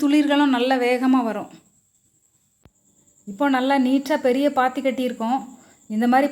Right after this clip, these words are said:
பாத்தி கட்டி தண்ணி ஊத்துறப்ப தான் நிறைய தண்ணி ஊத்த முடியும். காலையிலயும் சாயந்தரமும் தவறாம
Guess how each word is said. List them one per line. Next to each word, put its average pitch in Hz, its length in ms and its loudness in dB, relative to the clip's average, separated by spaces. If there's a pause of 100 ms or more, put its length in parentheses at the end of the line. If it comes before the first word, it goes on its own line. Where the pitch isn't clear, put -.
பாத்தி 269 340 2
கட்டி 277 200 0 (100)
தண்ணி 254 280 0
ஊத்துறப்ப 262 340 -4 (100)
தான் 269 160 -4 (260)
நிறைய 226 220 2 (140)
தண்ணி 262 260 2
ஊத்த 254 200 -4
முடியும். 233 340 0 (520)
காலையிலயும் 277 520 2
சாயந்தரமும் 262 580 0
தவறாம 254 400 2